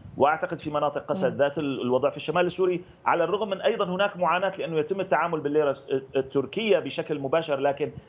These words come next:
Speaker 1: الديون الكبيرة والتعامل بين التجار كله مثبت في الدولار، فما في عندك هذه المشكلة.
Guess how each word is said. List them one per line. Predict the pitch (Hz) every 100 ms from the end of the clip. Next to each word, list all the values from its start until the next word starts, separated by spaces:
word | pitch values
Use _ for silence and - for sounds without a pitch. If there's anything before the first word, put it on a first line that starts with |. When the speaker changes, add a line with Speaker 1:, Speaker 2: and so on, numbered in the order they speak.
| - 156
Speaker 1:
الديون | 143 151 165 196 214 190
الكبيرة | 160 160 147 160 170 165
والتعامل | 160 135 147 127 160 175 151
بين | 165
التجار | 156 156 120 156
كله | 147 220 254
مثبت | 185 143 196 170 -
في |
الدولار، | 143 131 185 143
فما | 139 143 233
في | 233
عندك | 233 196 175
هذه | 160 156
المشكلة. | 135 139 - 127